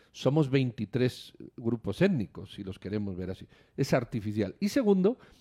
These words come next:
porque no ha habido nada que nos haya unido para construir la identidad nacional. En Estados Unidos hubo una guerra civil, en España hubo una guerra de independencia napoleónica,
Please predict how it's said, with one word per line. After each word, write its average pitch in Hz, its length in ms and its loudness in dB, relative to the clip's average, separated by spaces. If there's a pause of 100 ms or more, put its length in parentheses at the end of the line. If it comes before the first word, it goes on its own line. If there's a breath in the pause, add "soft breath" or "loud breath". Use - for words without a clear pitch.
(160 soft breath)
porque 123 300 -2
no 151 140 2
ha 175 40 2
habido 180 280 2
nada 208 380 -2
que 135 120 -4
nos 117 200 -4
haya 156 180 2
unido 151 400 0 (580 soft breath)
para 135 220 2
construir 131 540 2
la 127 100 2
identidad 113 420 0
nacional. 110 460 0 (320 loud breath)
En 127 100 2
Estados 202 380 4
Unidos 185 340 0
hubo 170 120 -2
una 147 160 2
guerra 185 320 2
civil, 85 460 -6
en 120 140 0
España 196 420 2
hubo 156 80 2
una 131 180 4
guerra 196 260 4
de 127 100 2
independencia 110 760 -2
napoleónica, 95 720 -2